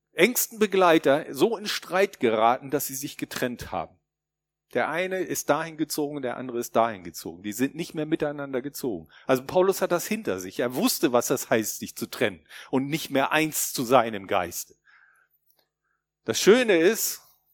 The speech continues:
beide sind zur Besinnung gekommen und haben sich versöhnt. Auch wenn sie vielleicht immer noch unterschiedlicher Meinung über diesen Punkt gewesen sind, aber sie haben sich versöhnt und haben gesagt, uns ist es viel wichtiger,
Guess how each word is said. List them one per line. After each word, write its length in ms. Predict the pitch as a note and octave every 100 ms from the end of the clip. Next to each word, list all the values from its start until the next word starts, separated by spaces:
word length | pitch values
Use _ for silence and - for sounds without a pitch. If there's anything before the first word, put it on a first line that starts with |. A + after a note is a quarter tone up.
| _ _ _ _ _ -
beide 280 | B2 E3+ E3+
sind 200 | E3 D3
zur 140 | D3+
Besinnung 400 | C#3+ C3 G3 C#3+
gekommen 540 | A#2 A2 B2 A#2+ G#3 - _ _ _ -
und 160 | B2
haben 140 | C#3+ C#3
sich 160 | B2+
versöhnt. 760 | - A#2 B2 B2+ F2 - - _ _ _ _ _ _ _ _ _ _ _ _ _ _ _ _ _ _ -
Auch 160 | D3
wenn 100 | G3+
sie 140 | G#3+ G3+
vielleicht 480 | - G3 A3+ - -
immer 220 | A#3 A#3
noch 120 | F#3+
unterschiedlicher 640 | G#3 G3+ F#3 A3 F3+ F3+ E3+
Meinung 380 | G#3 C4 A#3
über 160 | F3 E3
diesen 240 | D#3 D3+
Punkt 240 | D3 F3 D#3+
gewesen 380 | D3+ D3+ D3+ C3+
sind, 200 | E3+ F#3+ -
aber 140 | C#3
sie 160 | C3+ D#3+
haben 120 | F3
sich 160 | D#3 -
versöhnt 460 | C#3+ C3+ F3+ A3
und 100 | C#3+
haben 120 | D3 C#3+
gesagt, 280 | C#3+ D#3 -
uns 220 | F3 -
ist 120 | E3
es 160 | E3 -
viel 380 | - A3+ A#3 E3+
wichtiger, 480 | G#3+ - F3 F#3+